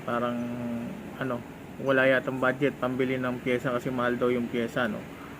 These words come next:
Umabot yata ng eight thousand five hundred yung presyo nung S C V na original ng four H L one na truck, no? So,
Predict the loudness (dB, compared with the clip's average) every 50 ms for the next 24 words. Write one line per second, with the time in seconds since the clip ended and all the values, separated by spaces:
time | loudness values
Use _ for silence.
0 | -10 -6 0 2 4 4 4 4 2 2 4 2 2 2 2 0 0 0 0 -2
1 | -4 -4 -4 -4 -6 -6 -4 -4 -4 0 2 0 0 2 0 -4 -2 0 0 0
2 | 2 0 0 0 0 0 -2 -2 -2 0 0 0 0 0 0 0 0 -2 -2 -2
3 | 0 0 0 0 0 -2 -2 -2 -2 -2 -2 -2 -2 -4 -2 -2 -2 -4 -2 -2
4 | -2 -2 0 0 0 0 0 0 0 0 0 -2 -2 -2 -2 0 0 0 0 0
5 | 0 -2 -2 -4 -8 -12 -16 -16 -16 -16 -16 -14 -6 0 4 4 6 4 4 2
6 | 2 2 2 2 2 2 0 0 0 -2 -4 -2 -2 -4 -4 -4 -4 -6 -12 -14
7 | -14 -14 -14 -14 -14 -14 -14 -14 -14 -6 -2 0